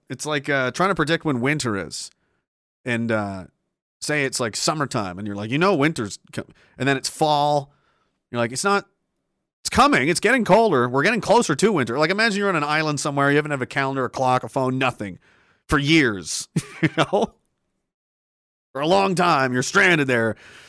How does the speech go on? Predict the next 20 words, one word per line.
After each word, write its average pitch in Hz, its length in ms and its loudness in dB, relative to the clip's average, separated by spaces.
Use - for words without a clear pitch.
And 143 160 -6
then, 147 240 -6
uh, 127 360 2
it's 139 240 0
November, 170 720 4
it's 139 100 -4
December, 175 440 2
and 156 200 2
it's 151 140 0
like 160 120 2
trying 196 300 2
to 208 60 2
predict 170 480 2
when 160 320 2
the 165 60 0
first 165 320 0
storm 147 420 2
is 117 100 0
gonna 113 180 0
be. 92 240 -8